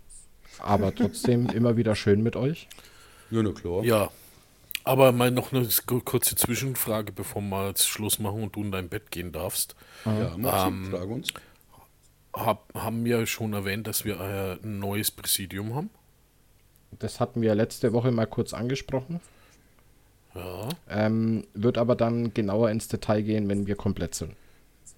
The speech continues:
Speaker 2: Ja.
Speaker 1: Also
Speaker 3: Ah.
Speaker 1: quasi alles Wichtige, auch was so jetzt in nächster Zeit allgemein passiert, wird dann in nächster, nächste Woche spezieller besprochen, da ja unser Viktor im Präsidium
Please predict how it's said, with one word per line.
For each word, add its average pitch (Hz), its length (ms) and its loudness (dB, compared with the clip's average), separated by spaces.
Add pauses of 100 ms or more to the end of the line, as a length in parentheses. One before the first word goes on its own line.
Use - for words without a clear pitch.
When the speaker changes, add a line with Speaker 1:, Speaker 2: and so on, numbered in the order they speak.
(320)
Speaker 2:
Ja. 87 140 -12 (640)
Speaker 1:
Also 104 300 4
Speaker 3:
Ah. 113 80 2
Speaker 1:
quasi 110 280 8
alles 110 520 4
Wichtige, 117 720 4
auch 107 340 2
was 87 380 -2
so 113 120 2
jetzt 107 240 2
in 110 80 2
nächster 110 320 -2
Zeit 110 220 2
allgemein 110 420 0
passiert, 110 500 0 (600)
wird 107 200 2
dann 104 180 2
in 101 140 0
nächster, 101 800 2
nächste 113 340 0
Woche 101 380 2 (1040)
spezieller 104 500 2
besprochen, 104 640 -2
da 98 200 4
ja 98 120 4
unser 196 340 -2
Viktor 98 640 0 (1040)
im 110 160 4
Präsidium 101 760 0